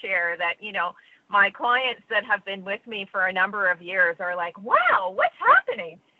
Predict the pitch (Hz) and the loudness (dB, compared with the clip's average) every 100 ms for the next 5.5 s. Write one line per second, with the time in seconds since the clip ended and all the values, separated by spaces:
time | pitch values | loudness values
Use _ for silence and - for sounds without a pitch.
0 | _ - 220 254 254 269 269 262 - 320 | _ -16 -12 -8 -6 -6 -8 -6 0 0
1 | - 381 285 247 262 226 185 185 - 196 | 0 -8 0 2 2 -2 -2 -4 -4 -8
2 | 208 226 196 220 - 185 147 160 - - | -6 -6 -6 -8 -8 -6 -4 -4 -10 -6
3 | 185 185 185 196 185 185 - _ 247 240 | -2 -2 -4 -2 0 0 -4 _ 2 4
4 | 311 392 339 226 180 180 170 151 170 180 | 0 0 2 4 4 2 2 2 0 -8
5 | 160 - - 170 170 | -10 -8 -2 -2 -2